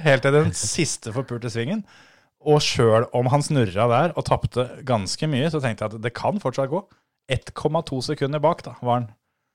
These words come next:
Ett komma to sekunder. Så, nei da,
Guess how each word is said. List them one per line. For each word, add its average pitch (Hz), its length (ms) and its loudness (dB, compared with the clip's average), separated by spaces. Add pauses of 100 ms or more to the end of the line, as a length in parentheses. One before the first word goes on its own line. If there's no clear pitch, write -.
(200)
Ett - 320 -4
komma 180 240 -2
to 147 160 -6
sekunder. 160 400 -2 (320)
Så, 147 160 -4 (1400)
nei 170 120 6
da, 240 100 8